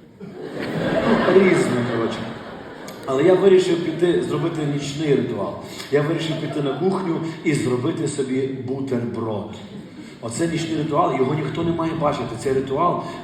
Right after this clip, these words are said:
в строгій секретності. Навіть світло не вмикається. Невеличке джерело світла — це такі, м, привідкрита дверка холодильника. Вона як віфлеємська зоря, вона веде за собою, розумієш?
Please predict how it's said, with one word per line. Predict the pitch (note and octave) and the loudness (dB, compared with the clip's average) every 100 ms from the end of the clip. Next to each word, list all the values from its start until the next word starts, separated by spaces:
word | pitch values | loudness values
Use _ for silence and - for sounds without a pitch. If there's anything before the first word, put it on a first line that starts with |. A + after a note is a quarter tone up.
| A#2 - | -10 -8
в | |
строгій | - - - D#3 E3 D#3+ | -8 -8 -4 -2 0 -2
секретності. | D#3+ C3+ D3 D3 C#3+ A#2+ A#2 - - - - - - | -2 -4 -2 -2 0 -4 -4 -8 -12 -12 -14 -16 -6
Навіть | D3+ D#3+ | -4 -2
світло | D#3 E3 F#3+ D#3+ D3+ | -4 -4 -4 -4 -4
не | |
вмикається. | C#3 D3+ D#3 D3 B2+ A2+ - - - - - C#3 | -4 -4 -4 -2 -2 -4 -6 -10 -14 -16 -8 -4
Невеличке | D3 F3 F#3+ - D3+ - C3+ | 2 4 4 2 -4 -4 -4
джерело | A#2+ D3+ D#3+ | -2 -2 -2
світла — | D#3+ D#3+ F3+ D3+ | -2 -4 -4 -4
це | C3+ | -4
такі, | C3 C#3 | -4 -4
м, | D3 - - C#3+ D3 - | -4 -6 -8 -8 -8 -6
привідкрита | E3 D3+ D#3 F3 E3+ D3+ | -6 -4 0 2 2 0
дверка | B2 D3 D3 | 0 0 0
холодильника. | - D3 D3 C3 B2 G#2 G2+ F#2+ G2+ G2 - - - - - B2 | -6 -4 -2 2 2 2 -4 -6 -10 -12 -14 -14 -14 -14 -12 -6
Вона | D3+ D#3 | -2 0
як | D3+ E3 | 0 0
віфлеємська | D3 E3 E3 D#3+ D#3+ D3+ B2+ | -2 0 0 2 0 -2 -2
зоря, | D3+ D3+ | 0 2
вона | A#2+ B2 C3 | 2 0 0
веде | C3 C#3 C#3 | 0 0 2
за | A#2 A#2 | 0 0
собою, | B2 A2+ | 0 0
розумієш? | G2+ C#3+ | 0 -2